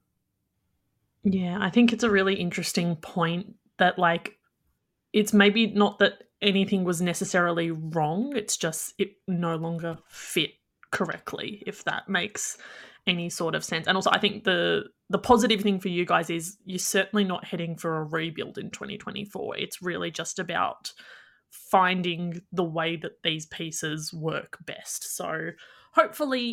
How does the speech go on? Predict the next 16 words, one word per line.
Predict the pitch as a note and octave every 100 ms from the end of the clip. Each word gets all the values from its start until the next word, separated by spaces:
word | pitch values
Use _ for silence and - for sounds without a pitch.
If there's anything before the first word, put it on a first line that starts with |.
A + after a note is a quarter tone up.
| A3+
it's | G#3
a | A3
much | G#3+ A#3 - -
better | - F#3 F#3 -
season | - F#3 F3 F3+ -
in | F3+
twenty | E3 F3+ F3
twenty-four. | - F3 E3+ F3
Also, | G3 F#3 F#3+
got, | F#3+ F3+ - - -
when | G#3
you | A3+
were |
talking | A#3 G#3 G#3+
about | F#3+ E3+ -
the | F3